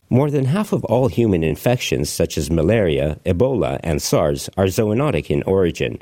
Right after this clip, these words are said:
according to the U S Centers for Disease Control. One zoonotic disease scientists are still trying to eradicate is malaria. September brought a record-breaking monsoon to Pakistan,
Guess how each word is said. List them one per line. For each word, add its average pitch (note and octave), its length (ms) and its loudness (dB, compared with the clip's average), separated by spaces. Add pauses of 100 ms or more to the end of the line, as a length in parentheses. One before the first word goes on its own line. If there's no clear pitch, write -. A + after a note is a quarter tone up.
according E2+ 480 -2
to F#2 120 0
the D#2+ 100 -4
U F2 180 2
S C#2 100 -4
Centers A2 560 -2
for - 160 0
Disease D#2 400 0
Control. - 500 -4 (480)
One E3+ 220 0
zoonotic B2 680 0
disease D#2 440 0
scientists D#2 720 -2
are C#2+ 180 0
still G2+ 320 0
trying D#2 320 -2
to - 160 -2
eradicate F2 680 0
is F#2+ 180 0
malaria. C3+ 560 2 (880)
September A2+ 720 0
brought F#2+ 340 0
a F2 40 0
record-breaking G2 880 2
monsoon G2+ 480 0
to - 120 -2
Pakistan, - 720 -2